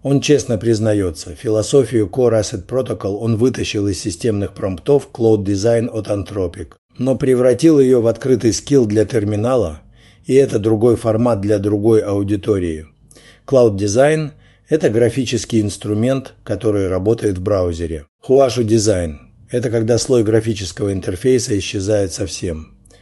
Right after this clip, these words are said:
Два пути, разные пользователи. Что по итогу, по сути, Хуашу Design это не juai и не очередной конструктор. Это хорошо описанный рабочий процесс для агента.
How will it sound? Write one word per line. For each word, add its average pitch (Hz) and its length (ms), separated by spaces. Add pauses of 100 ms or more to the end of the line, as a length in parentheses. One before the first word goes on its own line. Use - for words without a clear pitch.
(140)
Два 113 240
пути, 107 560
разные 107 480
пользователи. 85 800 (520)
Что - 240
по 147 200
итогу, 139 300
по 120 140
сути, 117 440
Хуашу 113 520
Design 123 580 (100)
это 123 260
не 104 160
juai 127 400
и 113 240
не 107 80
очередной 101 560
конструктор. 98 640 (260)
Это 135 220
хорошо 120 400
описанный 104 500
рабочий 98 460
процесс 98 460
для 95 180
агента. 90 640